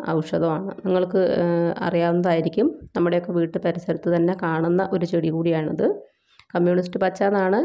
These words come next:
ആ, പറയുന്നത്. ഏ, പല സ്ഥലങ്ങളിലും പല പേരുകളൊക്കെ ആയിരിക്കും ഉണ്ടാവുക.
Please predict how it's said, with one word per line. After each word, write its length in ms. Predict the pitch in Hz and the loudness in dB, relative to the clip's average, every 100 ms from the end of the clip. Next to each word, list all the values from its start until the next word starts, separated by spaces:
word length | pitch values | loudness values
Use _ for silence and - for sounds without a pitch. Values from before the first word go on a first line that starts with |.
| 311 | 0
ആ, 100 | 180 175 175 165 | 2 2 0 0
പറയുന്നത്. 480 | 165 165 170 170 226 240 | -2 0 0 0 0 -2
ഏ, 220 | 180 170 170 | -2 -2 -2
പല 220 | 170 170 | -2 -4
സ്ഥലങ്ങളിലും 560 | 180 180 175 180 196 202 | -4 -2 2 2 2 0
പല 180 | 175 175 | 0 0
പേരുകളൊക്കെ 640 | 180 175 180 180 180 175 | 0 2 2 0 0 0
ആയിരിക്കും 300 | 160 170 170 | 0 0 0
ഉണ്ടാവുക. 360 | 151 156 160 | 0 0 0